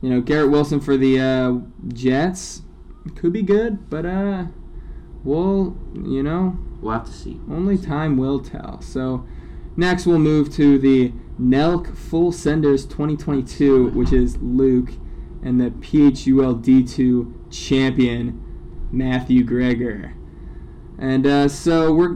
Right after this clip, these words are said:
Speaker 1: we'll go to Luke's team first, the Nelk Full Senders. We got Kyler Murray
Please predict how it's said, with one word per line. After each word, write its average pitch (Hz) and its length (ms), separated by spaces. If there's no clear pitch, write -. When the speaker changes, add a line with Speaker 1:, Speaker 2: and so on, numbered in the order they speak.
Speaker 1:
we'll 202 120
go 220 120
to 196 80
Luke's 156 360
team 165 260
first, 156 280
the 147 60
Nelk 143 280
Full 147 200
Senders. 143 520
We 139 140
got 139 340
Kyler 170 360
Murray 165 480